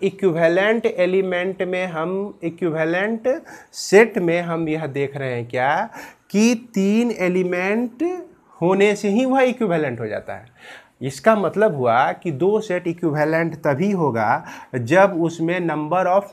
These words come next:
members equal होंगे। दो सेट इक्वल तभी होगा जब members are equal, उसके मेंबर्स जो हैं इक्वल होंगे।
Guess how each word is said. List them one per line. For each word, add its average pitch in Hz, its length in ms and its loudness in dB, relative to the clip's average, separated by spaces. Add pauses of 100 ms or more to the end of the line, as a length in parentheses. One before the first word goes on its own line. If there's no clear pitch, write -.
(120)
members 160 680 0
equal 202 320 2
होंगे। 113 320 -6 (560)
दो 190 380 8
सेट 170 460 0 (160)
इक्वल 190 400 2
तभी 185 320 2
होगा 143 500 -2 (340)
जब 202 500 2 (260)
members 196 880 2 (100)
are 170 200 6
equal, 156 440 0 (240)
उसके 170 280 0
मेंबर्स 170 720 2
जो 165 140 2
हैं 214 360 -6 (120)
इक्वल 208 420 2
होंगे। 110 320 -8